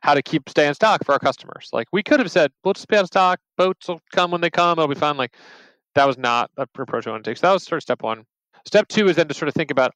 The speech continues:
our overall inventory strategy. How much inventory do we need at different places in our supply chain? And where can we heavy up so that we are more insulated against those shocks? And then I think three is over the long term, like,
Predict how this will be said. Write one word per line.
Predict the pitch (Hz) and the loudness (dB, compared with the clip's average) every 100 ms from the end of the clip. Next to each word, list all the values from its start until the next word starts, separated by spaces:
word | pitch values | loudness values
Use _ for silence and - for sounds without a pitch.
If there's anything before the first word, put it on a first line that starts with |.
| _ - | _ -10
our | 170 | -2
overall | 170 147 110 | 2 2 2
inventory | 127 139 135 139 143 | -2 -8 -6 -4 -4
strategy. | 135 135 131 135 | -2 -2 -2 -4
How | - 143 | -2 0
much | 147 127 | -2 -4
inventory | 131 127 143 139 | -8 -6 -4 -4
do | |
we | 127 | -6
need | 120 123 | -6 -6
at | 117 | -6
different | 113 120 | -10 -12
places | - - 117 | -12 -12 -10
in | 117 | -6
our | 113 | -6
supply | 113 110 110 110 | -6 -8 -4 -6
chain? | - 143 156 _ - - - | -4 -8 -8 _ -20 -14 -4
And | 139 | 2
where | 156 | 2
can | - 156 | 0 -2
we | 139 | -2
heavy | 127 131 123 | 0 0 0
up | 120 - | 0 0
so | 135 | -2
that | 123 120 117 _ _ _ _ _ - | 0 0 0 _ _ _ _ _ -8
we | 143 143 139 131 | -2 0 0 0
are | 151 | 0
more | 147 147 131 | 0 0 0
insulated | 135 165 151 147 | -2 -2 0 0
against | 147 147 - | -2 -4 -4
those | 147 | -4
shocks? | - 156 170 - - - _ _ _ - | -2 -2 -2 -8 -16 -18 _ _ _ -6
And | 160 | -2
then | 175 | 0
I | |
think | 160 170 | -2 -6
three | - 170 196 | -10 -4 0
is | 170 143 | 2 0
over | 143 | 0
the | 139 | 0
long | 127 127 131 | 0 0 -2
term, | - 127 | -4 -4
like, | 123 117 110 - | -2 -4 -6 -14